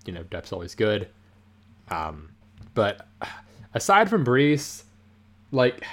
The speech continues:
given the corner injuries, I think we could see more viability from Jeudy or Sutton.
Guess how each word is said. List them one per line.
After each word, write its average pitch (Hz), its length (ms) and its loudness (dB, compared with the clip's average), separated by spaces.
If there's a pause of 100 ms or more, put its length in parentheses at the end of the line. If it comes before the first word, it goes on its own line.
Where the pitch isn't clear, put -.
(140)
given 160 300 6
the 170 80 2
corner 139 440 2
injuries, 120 720 0
I 117 80 0
think 110 240 -4
we 107 80 2
could 107 180 -6
see 113 180 -2
more 101 220 0
viability 95 600 0
from 92 500 -8 (200)
Jeudy 95 340 -4
or 85 40 -10
Sutton. 127 560 -2